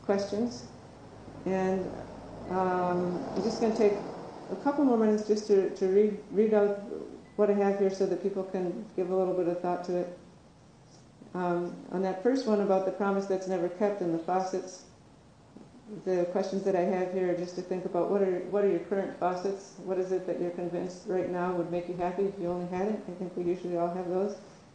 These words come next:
Um, can you identify some faucets that haven't worked for you?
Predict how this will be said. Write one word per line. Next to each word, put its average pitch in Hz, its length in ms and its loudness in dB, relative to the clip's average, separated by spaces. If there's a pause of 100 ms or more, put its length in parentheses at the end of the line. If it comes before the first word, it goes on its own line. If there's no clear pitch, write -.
(460)
Um, 180 380 -2
can 202 160 4
you 202 80 4
identify 196 760 2
some 185 360 -2
faucets 202 400 0
that 185 140 0
haven't 202 320 2
worked 208 260 4
for 208 160 4
you? 254 280 4